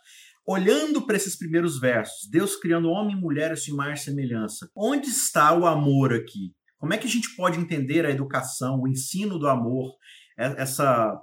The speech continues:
passagem, essa concessão do amor de Deus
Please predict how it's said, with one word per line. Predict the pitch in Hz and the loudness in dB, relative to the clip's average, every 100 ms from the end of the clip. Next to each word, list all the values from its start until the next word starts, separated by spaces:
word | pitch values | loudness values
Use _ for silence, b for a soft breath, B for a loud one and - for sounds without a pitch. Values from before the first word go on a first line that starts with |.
| - | 0
passagem, | 160 - - 160 156 117 107 107 | 0 0 2 2 2 -2 -6 -8
essa | 107 - 107 - _ | -10 -8 -8 -8 _
concessão | 185 190 180 156 - 170 160 | -6 -4 -2 -2 -2 -2 2
do | 135 | 2
amor | 131 156 147 | 4 2 0
de | 120 | 0
Deus | 139 143 - | 0 0 -2